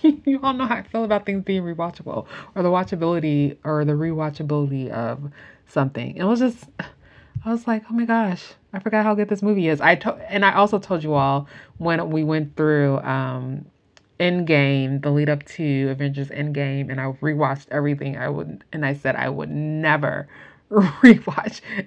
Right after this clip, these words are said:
everything like that again because it was exhausting. I still don't think that I would, but I think individually, if things, like, popped up, 'cause there's been a lot of,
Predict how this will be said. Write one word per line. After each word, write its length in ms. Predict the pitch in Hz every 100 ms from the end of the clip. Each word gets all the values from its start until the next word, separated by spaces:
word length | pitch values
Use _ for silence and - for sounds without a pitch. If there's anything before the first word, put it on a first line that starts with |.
| -
everything 720 | 220 - 233 190 190 170 170 - - -
like 260 | 175 175 180
that 220 | 165 160
again 420 | 156 170 160 170
because 380 | 160 147 165 147
it 240 | 170 -
was 320 | 165 160 151
exhausting. 840 | 147 156 151 147 147 147 185 180 -
I 120 | 165
still 260 | 151 - 185
don't 180 | 165 165
think 180 | 156
that 120 | 147 139
I 160 | 139
would, 300 | 135 139 127 - - -
but 100 | 160
I 60 |
think 220 | 175 185
individually, 640 | 175 170 160 160 170 180 160
if 80 |
things, 360 | 143 147 151 143
like, 140 | 139
popped 260 | 143 143 -
up, 180 | 139 -
'cause 120 | 139
there's 140 | 151
been 120 | 151 151
a 80 |
lot 180 | 135 131
of, 200 | 131 135